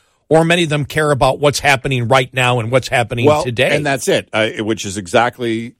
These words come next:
Speaker 2: the, why the political response is in the bubble of today, because it only matters of the bubble of today.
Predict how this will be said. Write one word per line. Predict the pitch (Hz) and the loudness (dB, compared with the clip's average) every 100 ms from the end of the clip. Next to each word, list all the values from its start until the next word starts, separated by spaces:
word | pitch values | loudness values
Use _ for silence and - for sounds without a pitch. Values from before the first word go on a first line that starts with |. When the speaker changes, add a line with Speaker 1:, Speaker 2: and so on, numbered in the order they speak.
| 104 | -6
Speaker 2:
the, | 110 104 101 101 | -6 -4 -8 -10
why | _ 98 113 110 | _ 0 2 0
the | 104 | -4
political | 98 104 113 127 101 92 - | -8 -4 -4 -4 -6 -8 -8
response | 101 92 - 98 90 82 | -6 -6 -4 -2 -2 -6
is | 90 82 | -10 -4
in | 101 107 | -4 -2
the | 92 | -4
bubble | 80 90 82 82 | -2 -2 -2 -8
of | 78 | -8
today, | - 80 78 | -6 -6 -6
because | 87 90 87 | -8 -8 -6
it | 90 | -4
only | 101 101 | -4 -4
matters | 90 90 87 | -6 -6 -8
of | 80 | -10
the | 78 | -6
bubble | 85 78 76 | -6 -6 -10
of | 73 | -10
today. | - 76 58 | -12 -12 -14